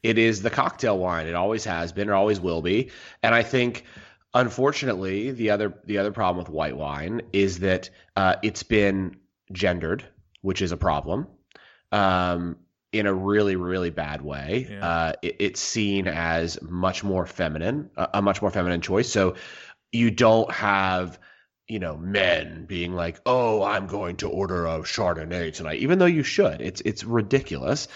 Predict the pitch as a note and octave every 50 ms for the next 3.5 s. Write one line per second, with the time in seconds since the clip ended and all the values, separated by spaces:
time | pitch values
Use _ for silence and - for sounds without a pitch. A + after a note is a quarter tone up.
0 | - - - - - G#2+ G2+ F#2 G#2+ G2 - B2+ A#2 A2+ C3 A#2 G#2+ F#2+ F#2 -
1 | - - F#2 G2 F#2+ F#2 F2+ - - F2 F#2+ F2+ F2 F2 F2 - F2 F2+ E2+ E2+
2 | E2 E2+ E2 D#2 D#2+ E2+ - G#2 G#2 - C3 C3 B2 F#2+ F#2+ F2+ E2+ E2+ D#2+ D#2+
3 | D#2 D#2+ D#2 - - E2 F#2+ F#2+ -